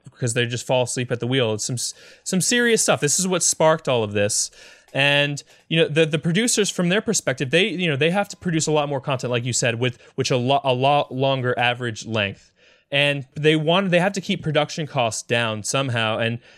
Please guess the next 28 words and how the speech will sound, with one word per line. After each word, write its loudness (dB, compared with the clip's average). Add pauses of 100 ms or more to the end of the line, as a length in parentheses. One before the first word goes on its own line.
(220)
we -2
live 0
in -2
this -2
new 2
world, 2
and 0
the 0
workers 0
who -2
are 0
responsible -2
for, -6
for -4 (100)
putting -4
together -2
these -6
productions, -6
they, 2
they, 0
they 0
have -2
needs 0
that 0
need -2
to -4
be -4
met. -8